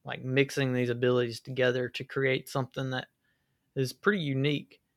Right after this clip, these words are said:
Um, even though it's, like, grabbing from here and there to make, like, a mixed match of all this stuff and make this game, like, all of it together was pretty unique.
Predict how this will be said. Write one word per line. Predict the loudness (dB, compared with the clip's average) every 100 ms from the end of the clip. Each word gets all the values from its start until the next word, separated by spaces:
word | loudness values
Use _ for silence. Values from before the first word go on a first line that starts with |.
| _ _ _
Um, | -10 -8 -2
even | 0 2
though | 6 6
it's, | 6 2 0
like, | 2 0 -4
grabbing | 6 8 10 8 4
from | 0 -2
here | 6 8
and | 8 6
there | 6 6
to | 6
make, | 4 2 2 -8 -20 _ _ _
like, | -12 -8 -4
a | -4
mixed | 0 -2 0
match | 0 0 0
of | 2
all | 4
this | 2 -4
stuff | 2 4 4
and | 2
make | 2 0 6
this | 6 6
game, | 2 -4 -4 -8
like, | -4 -6 -6 _ _ _ _ 4
all | 8 8
of | 6
it | 4
together | -4 0 2 4 2
was | -2 -8 -12 _
pretty | -2 -2
unique. | -2 -4 -4 -6